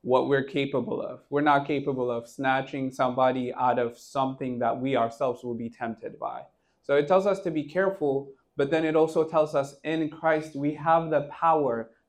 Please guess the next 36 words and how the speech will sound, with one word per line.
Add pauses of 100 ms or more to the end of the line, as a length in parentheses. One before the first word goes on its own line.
to
turn (320)
someone (340)
from
what
they're
going
through
or
a
lifestyle
of
sin (580)
in
compassion, (360)
snatching
them
out
of
the
fire, (100)
in
compassion,
helping
them
out,
in
compassion, (160)
sharing
the
word
of
God
with
them, (420)
right?